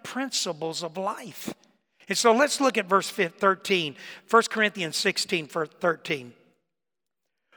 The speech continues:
Paul said this, he said, "Be on your guard." There's one principle. "Stand firm in the faith. Be men of courage.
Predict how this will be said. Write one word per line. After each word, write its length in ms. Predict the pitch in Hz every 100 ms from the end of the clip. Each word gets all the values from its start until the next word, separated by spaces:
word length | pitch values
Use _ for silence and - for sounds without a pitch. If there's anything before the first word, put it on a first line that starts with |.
| _
Paul 240 | 214 247
said 280 | 220 247 208
this, 200 | 196 220
he 100 | 214
said, 320 | 185 220 160
"Be 280 | 143 262 277
on 340 | 226 220 220 202
your 200 | 202 208
guard." 560 | 165 180 160 135 123
There's 240 | 147 160 156
one 240 | 180 175
principle. 680 | - 165 123 - 123 107 - _ _ _ _ _ - -
"Stand 600 | - - 240 233 233 220
firm 420 | - 247 269 254
in 260 | 214 214 190
the 120 | 196
faith. 800 | - - 226 180 139 117 - - _ _ _ _ _ _ -
Be 340 | 160 226 294 285
men 480 | 220 220 233 233 233
of 300 | 196 - -
courage. 880 | - 214 175 135 120 113 - -